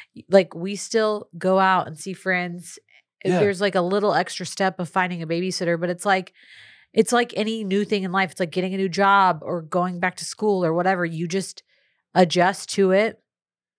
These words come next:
Speaker 1: and keep going. And so as much as it's really annoying for people to tell you, "Just wait," or,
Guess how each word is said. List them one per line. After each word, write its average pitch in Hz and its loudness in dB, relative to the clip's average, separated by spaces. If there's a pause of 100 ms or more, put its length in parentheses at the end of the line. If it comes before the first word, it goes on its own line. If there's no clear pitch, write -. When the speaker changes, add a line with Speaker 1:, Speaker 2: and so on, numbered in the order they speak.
(300)
Speaker 1:
and 175 2
keep 208 -8 (260)
going. 185 2 (360)
And 190 0
so 202 2 (840)
as 196 4
much 214 0
as 208 -6
it's 175 -6
really 185 4
annoying 160 -2
for 165 -10
people 160 -2
to 156 -4
tell 160 0
you, 151 -4 (720)
"Just - 2
wait," 156 2
or, 131 -4